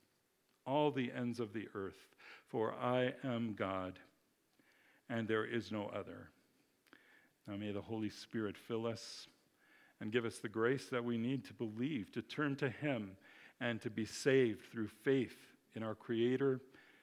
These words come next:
Redeemer, and Savior, Jesus Christ our Lord, the founder and perfecter of our faith, who for the joy that was set before him endured the cross,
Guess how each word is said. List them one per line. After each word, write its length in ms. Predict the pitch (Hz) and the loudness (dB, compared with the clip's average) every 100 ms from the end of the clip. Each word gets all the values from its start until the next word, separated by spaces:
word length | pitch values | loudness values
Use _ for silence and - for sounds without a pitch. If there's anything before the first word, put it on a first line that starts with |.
| _ _ - | _ _ -6
Redeemer, 500 | 120 110 139 151 147 | -4 2 4 6 6
and 160 | 139 123 | 4 2
Savior, 540 | - 131 120 117 110 | 2 4 4 0 -4
Jesus 720 | 98 - 113 107 113 - - - | -4 -4 -4 -4 -6 -8 -14 -8
Christ 400 | 110 101 95 107 | -4 -4 -4 -4
our 160 | 101 | -4
Lord, 380 | 95 90 90 - - _ _ _ _ _ _ _ _ _ _ - | -4 -6 -6 -10 -18 _ _ _ _ _ _ _ _ _ _ -14
the 60 | |
founder 460 | 110 131 127 131 127 | -2 4 4 6 4
and 100 | 104 | 2
perfecter 600 | 113 107 - 127 - 123 | -4 -2 2 2 2 0
of 100 | 110 | 2
our 140 | 110 | 0
faith, 340 | 101 120 123 - | 0 -2 -2 -2
who 140 | 117 | -6
for 180 | - 120 | -4 -4
the 100 | 110 | -4
joy 360 | 98 131 135 131 | 0 4 6 6
that 180 | 123 | 4
was 140 | 117 - | 0 -2
set 320 | - 131 - | 2 2 2
before 340 | 127 - 117 | -4 -2 -2
him 300 | 107 131 131 | 0 0 0
endured 480 | 120 101 123 143 143 | -2 -2 0 2 2
the 40 | 127 | -2
cross, 800 | - 135 135 139 - - - | 2 4 4 2 -6 -14 -16